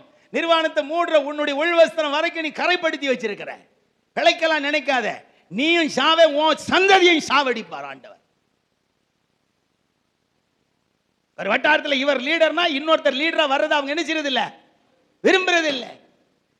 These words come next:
இவன் சபையை விட்டு இன்னொருத்தன் சபை வளர்ந்துருச்சுன்னா இவன் விரும்ப மாட்டான். எதுக்குல நீ இந்த மாதிரி கிறுக்கு வேலை பண்ணிட்டு இருக்கிறீங்க? பெரிய பருப்பு நினைக்கிறீங்களா? பருப்பு உளுத்து போகும். பருப்பு என்ன செஞ்சிடும்?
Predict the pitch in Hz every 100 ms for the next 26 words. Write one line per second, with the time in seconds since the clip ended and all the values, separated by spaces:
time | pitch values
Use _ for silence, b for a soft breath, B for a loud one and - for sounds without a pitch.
0 | _ 208 269 - 262 339 320 320 339 302
1 | 320 311 285 254 330 277 330 330 311 311
2 | 320 285 311 370 349 320 285 240 156 _
3 | _ _ _ 180 320 359 330 294 285 285
4 | 302 277 - 339 311 269 226 208 190 175
5 | 160 160 - _ _ _ _ _ _ _
6 | _ _ _ _ _ _ _ _ _ _
7 | _ - 247 320 294 247 311 311 285 240
8 | 220 202 185 247 202 131 - _ _ _
9 | _ _ _ _ _ _ _ 226 320 311
10 | 294 359 349 311 247 170 - _ _ _
11 | _ _ _ _ _ _ _ _ _ _
12 | _ _ _ _ _ _ - 220 254 254
13 | 269 269 302